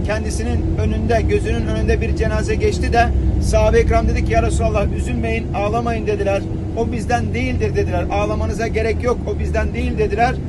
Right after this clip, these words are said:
Ama Efendimiz sallallahu aleyhi ve sellem bütün üzüntüsünü dile getirerek, "Bütün mesele de orada ya, bütün mesele de orada ya,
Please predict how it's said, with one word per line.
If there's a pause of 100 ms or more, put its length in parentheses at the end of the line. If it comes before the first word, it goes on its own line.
(280)
Ama
Efendimiz
sallallahu
aleyhi
ve
sellem
bütün
üzüntüsünü
dile
getirerek, (300)
"Bütün
mesele
de
orada
ya, (640)
bütün
mesele
de
orada
ya,